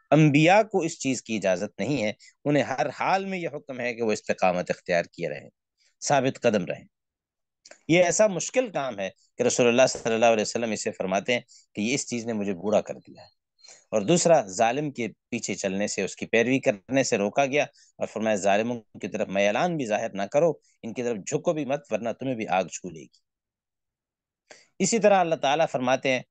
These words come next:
कि "वमा कान रब्बुका लियुहलिकल कुरा बिजुल्मिन व अहलुहा मुस्लिहून।" फरमाया, अगर किसी कौम के लोग सही रविश पर चल रहे हों, तो अल्लाह उन्हें जुल्म की वजह से, जुल्म करके अल्लाह ताला उन्हें हलाक नहीं करते।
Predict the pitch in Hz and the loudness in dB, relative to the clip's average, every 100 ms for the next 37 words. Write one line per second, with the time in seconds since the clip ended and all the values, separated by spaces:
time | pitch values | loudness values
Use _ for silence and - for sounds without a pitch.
0 | _ _ - 101 123 151 147 135 127 156 | _ _ -8 -4 -2 0 0 0 0 -4
1 | 143 - 131 175 190 170 147 131 - 120 | -4 -4 -2 0 -2 -4 -6 -6 -4 0
2 | 113 104 101 120 104 90 90 - 92 90 | 0 0 -4 -6 -8 -8 -6 -6 -4 -4
3 | - 85 80 - - 123 135 - - _ | -4 -4 -6 -8 -6 -4 -4 -6 -16 _
4 | - 143 175 165 160 147 - 143 127 127 | -2 0 2 2 2 2 0 -4 -4 -4
5 | - 120 123 123 110 113 92 98 123 110 | -4 0 0 0 -2 -2 -2 -2 -2 -4
6 | _ - - 127 120 104 104 - 101 - | _ -8 -4 -2 -2 -2 -4 -6 -8 -6
7 | 101 90 90 87 80 78 82 - - _ | -6 -2 -2 -2 -6 -10 -12 -20 -20 _
8 | 95 104 113 92 95 98 - _ 95 87 | 2 6 6 6 4 0 -4 _ -6 -4
9 | 76 101 - - 87 95 90 - 123 - | -2 -2 -2 -4 -2 2 2 2 0 0
10 | _ _ _ _ _ 120 175 165 127 95 | _ _ _ _ _ 0 2 2 0 -2
11 | 120 101 92 98 107 98 87 90 107 113 | -2 -2 -2 0 0 0 -4 -2 -2 -2
12 | - 101 - - _ | -10 -10 -10 -14 _